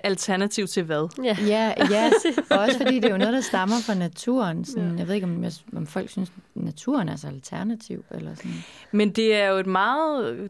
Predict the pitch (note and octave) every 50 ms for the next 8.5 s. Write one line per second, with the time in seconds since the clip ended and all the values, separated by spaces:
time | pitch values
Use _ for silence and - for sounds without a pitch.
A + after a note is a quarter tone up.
0 | - - G#3+ G3+ G3+ G3+ G3 G3 G3+ A3 A#3+ B3 - A#3+ A3 G#3 G3+ G3 F#3+ G3
1 | G3+ G3+ - - - F#3 F3 - F#3+ - - C4+ A#3+ - G3 F#3+ F#3 - F#3 F3+
2 | F3 - F3+ F3+ F3 E3+ - - - F3+ E3+ E3 - A#3 B3+ C4+ B3 G#3+ G3+ G#3+
3 | G#3+ G#3+ G#3+ F#3+ - - D3 D3+ - _ - E3 D#3 D3+ D3 D#3+ F3 - - -
4 | - A#3+ A#3 A3+ A3+ A#3 B3 B3 - - - F#3 F3+ F3+ F3+ F#3 F#3+ - F#3+ F3+
5 | F3 E3 - A3 A3 G#3+ G#3+ G#3+ G#3+ - G#3+ G3 F#3 F3 E3+ F3 E3 F#3 E3 -
6 | E3 E3 D3+ - - - G#3 G3+ G#3 A3 A3 A3 - - F#3 - - - - -
7 | F#3+ F3 E3+ D#3 - - - - - - - E3+ E3+ F#3+ G#3+ B3 B3 - _ _
8 | B3 A#3 A3 F#3 F3 F3 E3+ E3+ E3 E3+